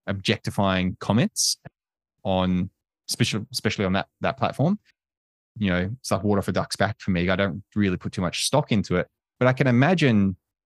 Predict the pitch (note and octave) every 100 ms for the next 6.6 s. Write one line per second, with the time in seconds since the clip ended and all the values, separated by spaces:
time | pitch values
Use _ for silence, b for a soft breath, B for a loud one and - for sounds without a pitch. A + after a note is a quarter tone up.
0 | _ _ _ _ _ _ _ A2+ G#2 G#2+
1 | G#2+ - G#2 F2+ A#2 B2 G2+ F#2 - C#3
2 | A2+ G#2 - A2 G2+ - F#2 F2+ - -
3 | E2+ _ _ - G2+ F2+ A#2+ - G#3+ C#4
4 | A#3 - _ _ _ _ _ _ - G2+
5 | F#2+ - G#2 F#2 - - G2+ G2 F#2 G#2
6 | F3 D3 D3+ - G3